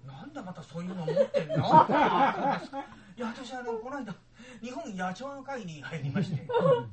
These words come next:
「番頭さん、うちの商売知ってます？うちは鳥屋ですよ。」「鳥屋の番頭が日本野鳥の会に入ってどうするんですか、本当に。」「それにね、私がね、その双眼鏡で、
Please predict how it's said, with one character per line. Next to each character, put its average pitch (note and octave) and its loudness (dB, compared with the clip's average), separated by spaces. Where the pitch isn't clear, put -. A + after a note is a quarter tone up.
「番 - -20
頭 - -20
さ - -20
ん、 - -20
う - -16
ち G#3+ -12
の A3+ -6
商 - -14
売 A#2+ -16
知 - -14
っ - -20
て D#4+ -20
ま E4 -16
す？ G3+ -20
う D3 -14
ち A3+ -16
は - -16
鳥 F3+ -12
屋 F4 -12
で F4+ -18
す - -20
よ。」 - -2
「鳥 C#4+ -6
屋 F4 -8
の E4+ -8
番 D4 -6
頭 E4 -16
が D#4+ -8
日 C4 -8
本 A#3 -4
野 F3+ -2
鳥 D4 -8
の D#4+ -6
会 G#4+ -6
に F#4 -4
入 - 0
っ A#4 4
て - -2
ど C#4+ 6
う - 4
す G#4+ 0
る C#4 0
ん - -2
で - -4
す - -10
か、 F#3+ -2
本 - -
当 G3 -6
に。」 F#3 -10
「そ F#3 -10
れ B3+ -6
に C#4 -10
ね、 D4 -12
私 A3+ -12
が B3 -14
ね、 C4 -16
そ G#3+ -16
の F3 -10
双 F3 -12
眼 F#3+ -12
鏡 F#3+ -12
で、 F#3+ -14